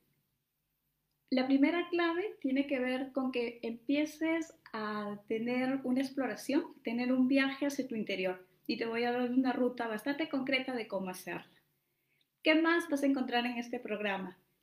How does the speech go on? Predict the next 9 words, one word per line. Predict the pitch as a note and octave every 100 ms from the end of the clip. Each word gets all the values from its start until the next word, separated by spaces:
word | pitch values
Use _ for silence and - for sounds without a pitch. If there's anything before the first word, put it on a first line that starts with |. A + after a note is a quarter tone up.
| _ -
La | A#3+
segunda | A#3 B3 C#4 C#4+ C#4+
clave | D4 D4 D4 F4 -
está | A#3+ - B3
en | B3+ B3+
esa | B3+ C#4 C4+
relación | B3 A#3+ A#3+ A#3 A#3 - D4 E4+ - _ _
con | A#3+ A#3
tener | A#3+ B3+ B3+